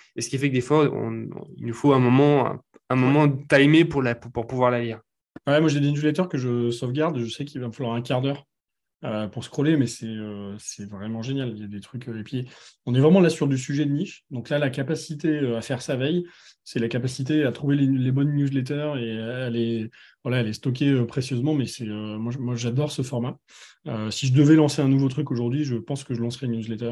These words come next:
Speaker 2: euh, euh, perso, euh, voilà, sur un truc très, euh, très spécifique, euh, et qui, de plus en plus, les contenus n'essayent pas de vendre quelque chose. Donc, il n'y a pas une newsletter que je lis où les gens essaient de pousser leur, euh, pousser leur, euh, leur, leur camelote. Euh, c'est méchant, camelote,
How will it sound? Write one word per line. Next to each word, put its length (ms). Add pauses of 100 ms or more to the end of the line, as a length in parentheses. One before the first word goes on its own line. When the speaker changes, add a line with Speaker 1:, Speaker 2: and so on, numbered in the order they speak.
Speaker 2:
euh, 280 (500)
euh, 180
perso, 360
euh, 340
voilà, 180
sur 160
un 40
truc 220
très, 300
euh, 260 (340)
très 160
spécifique, 680 (220)
euh, 260
et 140
qui, 360 (300)
de 220
plus 180
en 80
plus, 220
les 100
contenus 240
n'essayent 280
pas 140
de 80
vendre 280
quelque 240
chose. 280 (640)
Donc, 120
il 20
n'y 40
a 140
pas 40
une 100
newsletter 420
que 100
je 60
lis 160
où 140
les 180
gens 180
essaient 180
de 80
pousser 300
leur, 260
euh, 220 (340)
pousser 240
leur, 240
euh, 120
leur, 220
leur 160
camelote. 440 (420)
Euh, 340
c'est 140
méchant, 300
camelote, 340